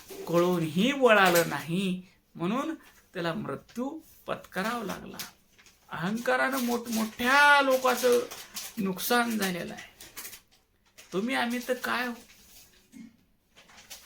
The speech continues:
त्याच्यासाठी जीवनामध्ये अतिशय नम्रता असणे आवश्यक आहे.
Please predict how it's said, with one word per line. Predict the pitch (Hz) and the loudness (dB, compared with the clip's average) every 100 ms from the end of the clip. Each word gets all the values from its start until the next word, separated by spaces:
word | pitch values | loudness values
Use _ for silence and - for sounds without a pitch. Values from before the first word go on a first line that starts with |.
| - - - - - - - - - - - | -20 -20 -20 -20 -20 -20 -20 -20 -20 -16 -6
त्याच्यासाठी | 214 269 277 269 254 240 247 233 | -2 2 2 4 2 0 -2 -4
जीवनामध्ये | 208 202 208 208 196 190 247 | -2 -2 -2 -2 -2 -2 0
अतिशय | 254 - 160 156 220 226 - - 247 269 254 - - _ _ _ _ _ 170 | 0 0 -2 -2 -4 -4 -2 0 2 4 2 0 -10 _ _ _ _ _ -10
नम्रता | 165 170 170 180 208 208 - - 160 | -8 -6 -8 -6 -6 -6 -10 -14 -10
असणे | 165 - 185 185 - _ - | -8 -6 -4 -4 -8 _ -6
आवश्यक | 156 175 185 202 190 | -2 0 -2 -6 -8
आहे. | 151 139 - 180 - | -12 -16 -16 -20 -20